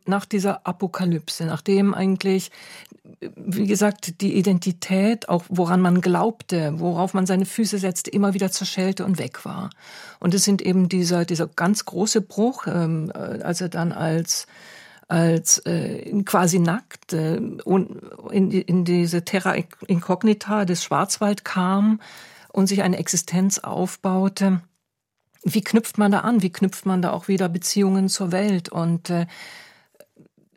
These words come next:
der, er wurde dann sehr schnell, ähm, sehr erfolgreich, hat eine unglaubliche Energie reingelegt, ganz vieles zu erreichen und, äh,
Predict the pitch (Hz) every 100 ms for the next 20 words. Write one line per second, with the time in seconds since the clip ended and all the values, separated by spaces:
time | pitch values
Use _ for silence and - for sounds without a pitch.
0 | _ _ - 170 165 - 160 185 190 180
1 | 175 170 165 190 - 180 175 190 202 196
2 | 175 160 - - 180 170 175 - 147 -
3 | 170 233 - 214 214 208 196 180 175 -
4 | 262 277 190 175 208 185 175 170 165 180
5 | 180 170 170 175 175 170 165 - - -
6 | - 165 208 - 214 196 180 - - 170
7 | 156 165 185 - 208 202 196 - 185 180
8 | 180 - 180